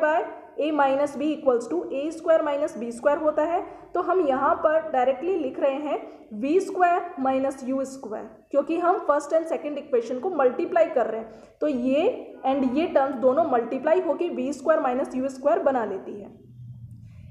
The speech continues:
Equal के इस तरफ हम देखते हैं एटी है and इस equation में two V average है, then two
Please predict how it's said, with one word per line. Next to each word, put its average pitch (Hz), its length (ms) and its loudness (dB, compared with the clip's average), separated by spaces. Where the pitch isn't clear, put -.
Equal 359 320 2
के 427 160 6
इस 370 80 2
तरफ 403 260 0
हम 370 160 4
देखते 339 300 -6
हैं 359 260 -2
एटी 269 320 0
है 339 180 -2
and - 280 -4
इस 415 140 6
equation 269 580 0
में 247 560 -2
two 359 140 8
V 285 220 2
average 240 400 2
है, 220 180 -12
then 262 240 2
two 370 140 6